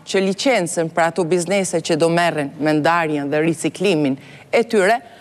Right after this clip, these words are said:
nuk do bëhet ma nga nëpunësit apo drejtor, po do merret një vendim në këshilli, në këshill të ministrave. Gjë që merr një seriozitet dhe një përgjegjësi edhe më të madhe në funksion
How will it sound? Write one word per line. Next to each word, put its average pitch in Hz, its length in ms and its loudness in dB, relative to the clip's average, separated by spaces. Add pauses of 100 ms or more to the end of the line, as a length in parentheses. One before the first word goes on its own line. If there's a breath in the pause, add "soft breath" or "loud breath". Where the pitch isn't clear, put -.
(100)
nuk 277 260 -2
do 294 120 2
bëhet 240 460 0
ma 196 220 0 (320)
nga 170 240 0
nëpunësit 165 600 -4
apo 139 220 -4
drejtor, 139 460 0 (400 loud breath)
po 127 120 -2
do 135 140 0
merret 185 400 0
një 156 120 -2
vendim 151 360 -2
në 147 80 -2
këshilli, 151 460 -2 (220)
në 170 160 0
këshill 190 360 -2
të 196 160 -4
ministrave. 208 580 0 (520 loud breath)
Gjë 156 240 2 (320)
që 156 180 -4
merr 165 300 0
një 160 140 -4
seriozitet 156 840 0
dhe 165 100 0
një 156 160 -2
përgjegjësi 151 580 0 (200)
edhe 247 340 2
më 220 160 2
të 202 160 -2
madhe 247 320 0 (120)
në 233 260 0
funksion 247 560 0